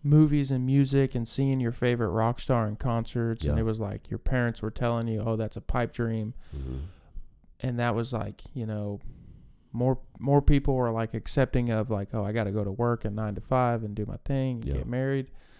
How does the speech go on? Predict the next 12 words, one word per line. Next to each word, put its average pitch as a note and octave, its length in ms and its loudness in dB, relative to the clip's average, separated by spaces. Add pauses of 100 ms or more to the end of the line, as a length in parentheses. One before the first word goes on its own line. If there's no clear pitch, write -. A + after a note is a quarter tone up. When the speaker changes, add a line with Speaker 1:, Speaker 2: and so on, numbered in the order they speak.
(240)
Speaker 1:
But A2+ 160 2
now, B2+ 440 4
because B2 340 -2
we A#2 80 -2
have G2+ 160 -4
so C3 340 0
many, A2+ 240 -4
like, A#2+ 300 -10 (140)
influencers A#2+ 1120 0
Speaker 2:
Mm-hmm. B1+ 320 -8 (180)
Speaker 1:
and, A2+ 180 -4
like, A2 260 -8